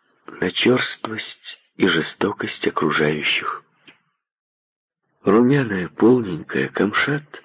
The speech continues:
теперь высохла и побледнела, как после тяжелой болезни. Ее ручки и ножки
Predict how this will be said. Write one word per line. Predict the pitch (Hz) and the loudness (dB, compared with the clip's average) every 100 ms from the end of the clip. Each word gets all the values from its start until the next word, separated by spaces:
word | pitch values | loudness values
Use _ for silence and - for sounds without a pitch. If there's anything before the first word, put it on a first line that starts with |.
| _ _ - - - _ | _ _ -20 -20 -20 _
теперь | - - 151 147 | -8 2 2 2
высохла | 139 165 - - - 80 | 2 2 2 -2 -2 -2
и | 71 | -2
побледнела, | 65 76 - 73 82 - 135 117 - | 0 0 2 2 0 -2 -2 -2 -6
как | - - | -8 -10
после | - 135 - 120 | -2 0 2 2
тяжелой | - 104 139 131 | 4 2 2 0
болезни. | 131 117 101 80 80 - 60 - _ _ _ _ _ _ _ _ _ _ _ _ - - - | 0 2 0 -2 -6 -6 -8 -10 _ _ _ _ _ _ _ _ _ _ _ _ -18 -10 2
Ее | 107 131 | 6 6
ручки | 143 151 - - | 6 4 0 2
и | 123 | 4
ножки | 131 147 - - - | 4 2 0 -2 -8